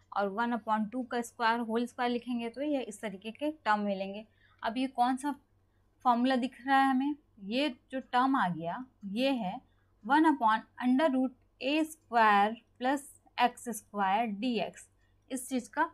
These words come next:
फॉर्मूला है ये। ठीक है, तो अब इसका फॉर्मूला है, तो अब इसमें कौन सा अप्लाई होगा, कौन सा term apply होगा? इसमें आ जाएगा log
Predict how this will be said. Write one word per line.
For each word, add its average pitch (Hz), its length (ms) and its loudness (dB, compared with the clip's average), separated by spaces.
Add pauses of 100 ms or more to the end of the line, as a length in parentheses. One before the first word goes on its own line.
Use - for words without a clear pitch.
(220)
फॉर्मूला 220 440 0
है 214 280 -4
ये। 160 140 -14 (560)
ठीक 311 180 0
है, 190 140 0
तो - 120 -10
अब 208 180 -2
इसका 254 220 0
फॉर्मूला 262 460 4
है, 226 220 0 (320)
तो - 40 -4
अब 233 140 0
इसमें 294 340 2 (580)
कौन 277 240 8
सा 330 220 0 (520)
अप्लाई 247 380 2
होगा, 269 280 2 (280)
कौन 247 200 2
सा 285 80 -2
term 269 300 2
apply 262 280 2
होगा? 262 240 2
इसमें 254 320 -4
आ 254 120 4
जाएगा 220 300 0
log 220 680 2